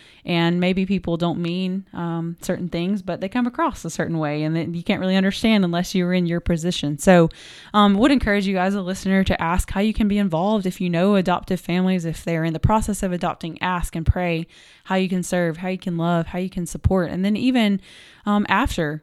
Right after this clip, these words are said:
uh, adoptions are finalized, there are gonna be ways probably that you can serve and love and encourage and pray for these families. And so, Lily, thank you so much for being on the podcast with us. It's just really awesome to me, um,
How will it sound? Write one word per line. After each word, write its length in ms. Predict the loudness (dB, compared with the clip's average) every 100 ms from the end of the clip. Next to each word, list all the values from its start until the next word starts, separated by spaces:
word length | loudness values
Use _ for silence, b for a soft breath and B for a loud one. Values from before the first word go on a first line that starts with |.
| _
uh, 60 | -6
adoptions 460 | -2 0 0 -2 -2
are 60 | -4
finalized, 580 | -4 0 0 0 -2
there 140 | 0 0
are 40 |
gonna 160 | 2 2
be 140 | 0
ways 340 | 0 0 0 -2
probably 420 | 0 2 2 0
that 80 | -2
you 120 | -4
can 120 | -4
serve 340 | -2 0 0
and 120 | 0 -2
love 240 | 0 0
and 100 | -2
encourage 580 | -4 -4 0 0 -2 -4
and 120 | -2
pray 280 | 0 0 -2
for 240 | -2 -6
these 160 | -8 -8
families. 500 | -6 -6 -4 -6 -6
And 100 | -6
so, 300 | -2 -2 -2 B B B B 2
Lily, 240 | 2 2
thank 240 | 0 0
you 80 | -2
so 200 | -4 -2
much 220 | -2 -4
for 100 | -4
being 160 | -2 -2
on 140 | -2
the 80 | -4
podcast 480 | -2 -4 -4 -6 -2
with 100 | 0
us. 200 | 0 0
It's 120 | 0
just 180 | 0 4
really 240 | 4 4
awesome 360 | 4 0 0 -2
to 120 | 0
me, 420 | 0 0 0 -2 -4
um, 380 | -4 -4 -6